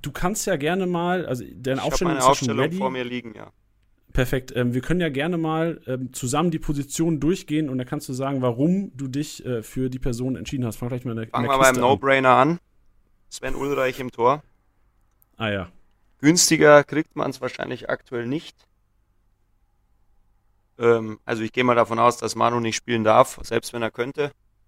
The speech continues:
Speaker 2: Das ist zumindest meine Annahme.
Speaker 1: Ja, ich glaub, es gab schon eine, eine Meldung, glaub ich, gestern, dass er,
Speaker 2: Okay.
Speaker 1: ähm, ausfallen wird, laut, also,
Speaker 2: Also,
Speaker 1: nicht, falls du jetzt
Speaker 2: äh,
Speaker 1: Angst hast, dass du irgendwas verrätst, was nicht raus sollte.
Speaker 2: Ach so, nee, nee.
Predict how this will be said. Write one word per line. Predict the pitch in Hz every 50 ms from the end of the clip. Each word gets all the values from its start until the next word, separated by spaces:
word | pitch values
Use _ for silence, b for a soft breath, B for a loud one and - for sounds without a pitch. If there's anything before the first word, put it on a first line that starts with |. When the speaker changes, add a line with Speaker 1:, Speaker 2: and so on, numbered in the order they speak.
| _ _ _ _ _ _ _ _ _ _ _ _ _ _ _ _ _ _ _ _ _ _ _ _ _ _ _ _ _ _ _
Speaker 2:
Das | 117 113 113
ist | 110 - -
zumindest | 120 117 120 117 117 - -
meine | 117 117 110 107
Annahme. | 110 123 131 135 135 139 143 151 156 156 - _ _ _ _ _ _ _ _ _ _ _ _ _ _ _ _ _ _ _
Speaker 1:
Ja, | - 110 107 113
ich | 110
glaub, | 143 143
es | 147 -
gab | 180 160 160
schon | - 165 156
eine, | 127 120 123
eine | 131 117
Meldung, | 113 113 120 135 143 135 113 98
glaub | 110 104 104
ich, | -
gestern, | - 113 - - - 104
dass | 101 101 -
er, | 113 104 101
Speaker 2:
Okay. | 120 120 117 123 120 113 113
Speaker 1:
ähm, | 101 -
ausfallen | - 110 104 - - 110 104 101 95
wird, | 101 98 -
laut, | 104 98 101 92 - - - _ -
also, | 104 98 98 101 95 90 - _
Speaker 2:
Also, | _ 120 117 110 113
Speaker 1:
nicht, | 117 113 113
falls | 113 117 -
du | 123
jetzt | - -
Speaker 2:
äh, | 107
Speaker 1:
Angst | 123 120 -
hast, | 127 113 -
dass | 113 101 -
du |
irgendwas | 110 107 104 104 -
verrätst, | - 104 98 107 107 104 - - - _ _ _ _ _ _ _ _ _ -
was | 104 98 - -
nicht | 101 98 98
raus | 98 101 -
sollte. | - 98 95 90 107 101 95 - - - _ _ _ _ _ _ _ _
Speaker 2:
Ach | 113 113
so, | - - 123 120 117 113
nee, | 110 113 117
nee. | 120 117 117 120 117 110